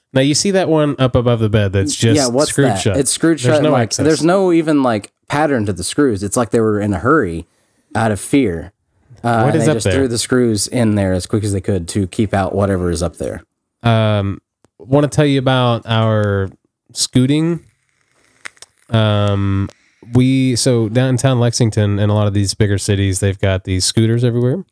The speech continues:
Speaker 2: Yeah, they're great.
Speaker 1: You know about 'em.
Speaker 2: There's Lime and there's, what's the other one?
Speaker 1: Uh, Spin?
Speaker 2: Spin.
Speaker 1: Okay, so here's, here's what we figured out.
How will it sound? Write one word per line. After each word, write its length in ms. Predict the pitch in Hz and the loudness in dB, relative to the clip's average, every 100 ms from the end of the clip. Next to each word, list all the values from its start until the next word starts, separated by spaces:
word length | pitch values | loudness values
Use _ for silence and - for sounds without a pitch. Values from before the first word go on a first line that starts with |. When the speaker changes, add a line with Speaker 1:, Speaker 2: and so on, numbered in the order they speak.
| _ | _
Speaker 2:
Yeah, 200 | 95 90 - _ | -2 -2 -6 _
they're 100 | 107 | -6
great. 280 | 98 80 82 - - | -2 -2 -4 -6 0
Speaker 1:
You 160 | 113 | 2
know 160 | 117 117 | 2 2
about 180 | 104 104 | 0 0
'em. 40 | |
Speaker 2:
There's 180 | 113 92 | 0 0
Lime 380 | 104 120 156 180 | 0 2 0 0
and 220 | 117 107 | 2 2
there's, 160 | 104 95 | 0 0
what's 160 | 113 | 0
the 60 | 131 | 0
other 120 | 120 | 0
one? 200 | 147 147 _ _ _ - _ _ _ - | 0 -4 _ _ _ -14 _ _ _ -20
Speaker 1:
Uh, 280 | - - | -20 -20
Spin? 520 | - - 127 139 196 208 | -14 -4 0 2 0 -2
Speaker 2:
Spin. 640 | - - 107 98 73 98 | -4 -2 0 0 -2 -2
Speaker 1:
Okay, 260 | 123 123 95 | 0 0 0
so 220 | - 107 | 0 2
here's, 360 | 147 151 - - | 2 0 -2 0
here's 160 | 117 131 | 0 2
what 80 | 120 | 0
we 100 | 107 | 0
figured 320 | 120 104 95 | 0 0 -2
out. 240 | 85 76 | -4 -8